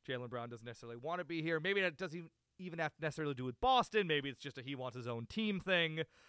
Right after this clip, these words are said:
Uh, he's done being in trade rumors things. Whatever it is. If it's a scenario where you think in two years when Jaylen Brown's contract is over, like, you don't have a great chance of re-signing him, then I'm open to it. Then I,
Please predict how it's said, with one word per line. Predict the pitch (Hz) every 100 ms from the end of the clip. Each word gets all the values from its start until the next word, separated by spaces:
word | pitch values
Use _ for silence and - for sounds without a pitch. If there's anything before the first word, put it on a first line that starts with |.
| -
Uh, | 139
he's | 143 123
done | 131 135 127
being | 127 123 113
in | 107
trade | 247 240 196
rumors | 196 185 156
things. | - 160 151 147 147 - _ - _ - _ -
Whatever | 185 240 214 156
it | -
is. | - _
If | 160
it's | 220
a |
scenario | 202 330 349 330
where | 285
you | 254
think | 240 226
in | 175
two | 208 214
years | 190 190 160
when | 147
Jaylen | 165 165
Brown's | 151 151 151
contract | - 156 151 156 147 143
is | 135
over, | 135 135 135 135 - _ _ _ _ _ -
like, | 147 139
you |
don't | 143 160 165
have | 147
a |
great | 151 156
chance | 156 147 147
of |
re-signing | 143 139 156 160 175
him, | 196 208 _ _ _ _ _ _ _ _ _ _ _ _ _ _ _ _ _ _ _ -
then | 294
I'm | 359
open | 277 - 120
to | 95
it. | -
Then |
I, | 269